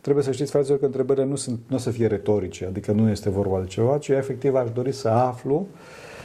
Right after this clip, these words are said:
care sunt problemele tinerilor, pentru că la ora asta ei sunt, totdeauna a fost ei viitorul, dar astăzi parcă mai mult ca oricând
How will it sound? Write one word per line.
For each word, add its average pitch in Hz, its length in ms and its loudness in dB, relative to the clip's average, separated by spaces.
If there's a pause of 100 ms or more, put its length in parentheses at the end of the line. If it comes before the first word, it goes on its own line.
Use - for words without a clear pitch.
(300)
care 143 200 4
sunt 131 240 2
problemele 131 440 2
tinerilor, 160 540 0
pentru 143 300 -2
că 139 120 -2
la 139 120 2
ora 139 240 0
asta 127 920 2 (300)
ei 135 160 4
sunt, 107 480 -2 (480)
totdeauna 131 320 4
a 113 40 0
fost 117 260 0
ei 123 80 4
viitorul, 113 480 0
dar 131 140 0
astăzi 135 400 -4 (360)
parcă 127 320 2
mai 123 220 0
mult 135 460 -2
ca 117 840 2
oricând 143 800 0